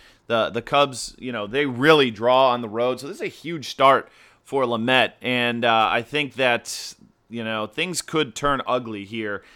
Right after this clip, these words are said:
in a hurry if he starts walking people. And the Cubs, even yesterday, had some real opportunities, um, against Cozart and couldn't convert.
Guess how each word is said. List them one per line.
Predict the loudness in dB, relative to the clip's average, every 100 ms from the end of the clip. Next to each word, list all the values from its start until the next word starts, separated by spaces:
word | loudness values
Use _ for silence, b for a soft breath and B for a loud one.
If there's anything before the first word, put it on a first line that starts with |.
| b
in | -6 -4
a | 0
hurry | 4 4 4 0
if | -4 -6
he | -8
starts | -4 -4 -4
walking | -2 -2 -2 -10
people. | -10 -8 -4 -4
And | -4 -8
the |
Cubs, | 2 6 6 2
even | -6 -2
yesterday, | -2 -2 -4 -2 -4 B B B
had | -2
some | 0 2
real | 6 8
opportunities, | 8 6 0 -8 -6 -4 -4 -4 -8 -10
um, | -6 -2 -2 -2 -6 -14 _ -20 _ -20 -20 _ _
against | -2 2 2
Cozart | 2 2 2 0 0
and | -2
couldn't | -6 -6 -6
convert. | -8 -2 0 0 -4